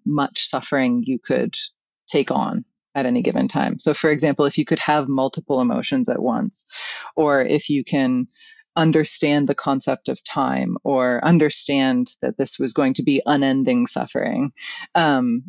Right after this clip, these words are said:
those different cognitive capacities that increase the complexity of your experience of the world, um, might cause you to deserve more moral concern than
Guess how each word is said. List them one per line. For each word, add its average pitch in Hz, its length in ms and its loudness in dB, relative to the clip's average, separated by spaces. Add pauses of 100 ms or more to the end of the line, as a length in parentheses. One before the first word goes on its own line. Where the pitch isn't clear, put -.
(100)
those 170 180 2
different 156 280 2
cognitive 139 480 0
capacities 131 640 -4
that 139 140 -2
increase 139 420 0
the 135 80 -8
complexity 123 720 -2
of 113 80 -4
your 123 140 2
experience 127 520 0
of 123 120 -4
the 120 100 0
world, - 420 -2 (480)
um, 123 340 2 (120)
might 139 400 2
cause 127 360 -2
you 120 300 0 (1000)
to 151 200 -2
deserve 135 580 0
more 123 260 2
moral 120 320 2
concern 120 580 0
than 131 280 2